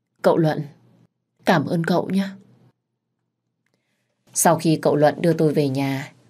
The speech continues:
tôi liền sắn tay vào bếp nấu ăn. Tôi làm món cá kho và món canh chua mà anh thích.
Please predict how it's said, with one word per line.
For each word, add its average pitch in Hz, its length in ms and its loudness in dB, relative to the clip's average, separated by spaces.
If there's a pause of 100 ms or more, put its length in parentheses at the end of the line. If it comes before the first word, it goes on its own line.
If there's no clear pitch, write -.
(140)
tôi 196 120 4
liền 156 200 4
sắn 151 340 -4
tay 175 180 2
vào 151 140 -2
bếp 190 200 0
nấu 151 220 -2
ăn. 160 220 0 (520)
Tôi 180 120 4
làm 151 180 4
món 135 220 -2
cá 143 200 -4
kho 156 360 0 (260)
và 165 140 4
món 151 280 0
canh 196 220 2
chua 190 260 2
mà 135 140 -2
anh 160 220 0
thích. 247 180 -2